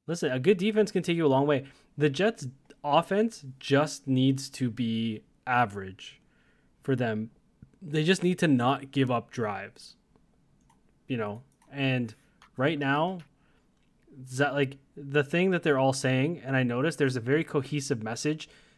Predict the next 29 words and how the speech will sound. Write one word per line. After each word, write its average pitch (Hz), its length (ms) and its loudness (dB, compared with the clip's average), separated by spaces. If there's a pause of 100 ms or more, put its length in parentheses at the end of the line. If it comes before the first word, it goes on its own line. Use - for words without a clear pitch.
(180)
out 143 160 2
of 143 60 4
their 131 140 4
press 127 280 -2
conferences 151 560 -2
after 123 240 0
the 123 120 -4
games, 127 340 -2
and 120 100 0
that's 113 300 -4 (680)
Robert 139 280 2
Saleh 139 460 2
and 131 320 0 (120)
Zach 123 240 2
Wilson 120 220 0
both 120 160 -2
said 127 160 0
it. 101 220 -6
The 123 120 2
offense 143 360 2
is 104 140 -2
this 107 280 -2
close. 98 500 -12 (600)
And 147 100 4
I 147 60 10
feel 165 220 4
like 175 140 4
that's 139 200 2
true. 113 380 -2